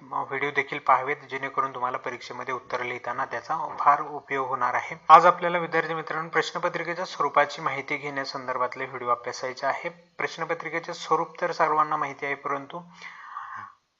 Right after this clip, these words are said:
प्रत्येक प्रश्न सोडवायला गेल्यानंतर त्या ठिकाणी कुठल्या क्ल्यू वापरायच्या, प्रश्नाला कोणत्या ठिकाणी कसे गुण आहेत याचं मार्गदर्शन ह्या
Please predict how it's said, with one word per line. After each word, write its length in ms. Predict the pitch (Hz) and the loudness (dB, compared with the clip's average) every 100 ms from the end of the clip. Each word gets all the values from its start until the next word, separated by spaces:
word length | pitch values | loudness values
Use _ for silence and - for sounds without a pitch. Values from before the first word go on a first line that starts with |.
| - | 4
प्रत्येक 420 | 165 170 208 202 | 4 6 4 4
प्रश्न 260 | 190 - 190 | -6 -2 0
सोडवायला 460 | - 165 160 165 | 8 8 10 6
गेल्यानंतर 520 | 160 160 160 156 151 | 2 0 -2 -4 -2
त्या 180 | 170 160 | 2 2
ठिकाणी 340 | 151 147 147 151 | 2 0 -2 0
कुठल्या 320 | 147 156 165 | -4 2 2
क्ल्यू 400 | 165 190 185 180 | 2 0 2 10
वापरायच्या, 640 | 165 143 147 139 - 160 165 - _ _ _ _ - - - - _ _ - | 12 12 6 0 2 2 0 -10 _ _ _ _ -20 -20 -20 -20 _ _ -2
प्रश्नाला 540 | 160 151 - 175 175 | 2 2 6 6 8
कोणत्या 720 | 180 - - 160 160 - 165 170 | 4 2 4 4 4 -2 0 2
ठिकाणी 420 | 170 156 151 165 | 0 0 0 0
कसे 460 | - - 156 - | -6 -2 -2 0
गुण 220 | 165 165 156 | -2 0 2
आहेत 260 | - 160 165 - 156 | 2 0 -2 -10 -2
याचं 340 | 147 - - | -2 -2 2
मार्गदर्शन 640 | 151 139 143 143 - 156 | 2 2 -2 -4 -4 -4
ह्या 200 | 143 147 | 0 2